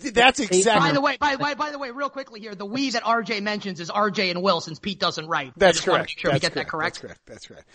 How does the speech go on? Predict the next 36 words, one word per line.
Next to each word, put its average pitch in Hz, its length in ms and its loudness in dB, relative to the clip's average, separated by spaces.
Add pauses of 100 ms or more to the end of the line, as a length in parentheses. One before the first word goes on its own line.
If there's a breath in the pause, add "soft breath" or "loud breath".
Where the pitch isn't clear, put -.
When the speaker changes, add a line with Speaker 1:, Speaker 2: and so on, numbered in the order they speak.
(120)
Speaker 1:
correct. - 40 -20
That, 247 180 6
that 240 120 6
is 254 120 4
exactly 214 420 4
what 202 120 4
it 180 80 0
is. 196 200 0
Like, 165 260 -2
in 208 180 -2
my 196 180 6
head, 160 400 6 (180 soft breath)
I'm 160 220 4
pronouncing 170 560 0
it 147 100 -2
like 151 160 0
the 156 100 -2
way 147 200 0
it's 131 140 -6
spelled. 147 540 0 (220 soft breath)
And 156 120 -6
so, 196 140 6
like, 170 220 2
even 202 180 -4
though 208 100 6
I've 170 140 6
never 170 220 2
actually 156 340 0
said 151 460 2 (220 soft breath)
Thom 165 500 6
Brenneman 170 420 2
out 151 240 4
loud 170 340 2
<laughs> - 0 -
before, 214 520 4
like, 170 260 0